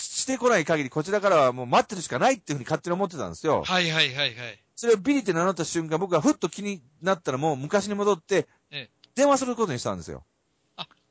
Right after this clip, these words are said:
Speaker 2: やめちゃんの方から。
Speaker 1: ふっと、あ、秋田さん、今日何してるかな、気になるなと思ったら電話するんですよ。
Speaker 2: ええ。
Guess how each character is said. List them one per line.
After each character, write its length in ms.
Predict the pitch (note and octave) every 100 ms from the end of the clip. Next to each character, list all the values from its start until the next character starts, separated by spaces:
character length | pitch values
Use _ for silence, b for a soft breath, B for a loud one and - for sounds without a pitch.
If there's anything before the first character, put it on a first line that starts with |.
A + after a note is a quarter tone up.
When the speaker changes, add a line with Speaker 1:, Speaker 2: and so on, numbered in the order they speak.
| _ _ _ _ _ _ _ _
Speaker 2:
や 100 | F3+
め 80 | F3
ち 80 | E3+
ゃ 80 | D3+
ん 80 |
の 80 | C3
方 60 | A#2
か 60 | A#2
ら。 140 | G2+ _ _ _ _ - A#2
Speaker 1:
ふ 100 | G#3
っ 20 |
と、 160 | -
あ、 140 | F#3+ G3 - _ -
秋 160 | F#3
田 100 | F#3
さ 140 | E3 D3+
ん、 120 | D3+ _ -
今 120 | G3
日 40 | E3
何 120 | A3
し 40 |
て 60 | F#3
る 60 |
か 60 | C#3
な、 60 | B2+
気 100 | E3+
に 60 |
な 60 | G#3
る 60 |
な 140 | F3+ E3
と 120 | D3
思 40 |
っ 20 | A#2+
た 60 |
ら 40 | A2+
電 140 | F3+
話 100 | G3
す 60 | F#3
る 60 |
ん 40 | C#3+
で 80 |
す 80 | F2+
よ。 200 | D3 F#2+
Speaker 2:
え 460 | - E3+ D3 B2+
え。 20 | G#2